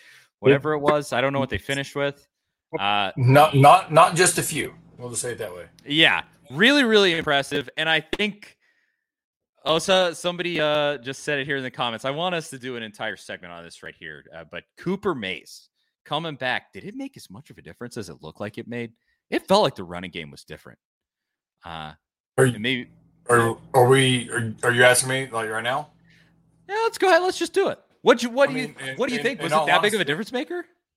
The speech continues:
Speaker 2: Well, yeah, I mean, we've talked about it the first couple of games of, now we still ran the ball well in the first couple of games. It's not what I'm, I'm not saying we didn't, but it was a lot more crisp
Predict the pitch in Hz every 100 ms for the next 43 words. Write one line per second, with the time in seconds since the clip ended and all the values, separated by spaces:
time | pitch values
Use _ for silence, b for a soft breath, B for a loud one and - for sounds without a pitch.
0 | _ _ 370 370 180 220 156 131 143 151
1 | 139 160 151 139 151 135 139 147 - 135
2 | 120 143 170 135 131 110 - - _ _
3 | _ _ _ 156 160 147 202 170 131 151
4 | 180 135 131 107 92 117 175 170 139 120
5 | 127 107 - 104 110 98 90 95 117 117
6 | - _ 107 107 101 95 90 - 113 117
7 | - 123 113 101 92 117 98 87 - b
8 | b b b b b b _ _ _ _
9 | _ _ _ - 151 139 147 143 131 -
10 | - 156 160 117 -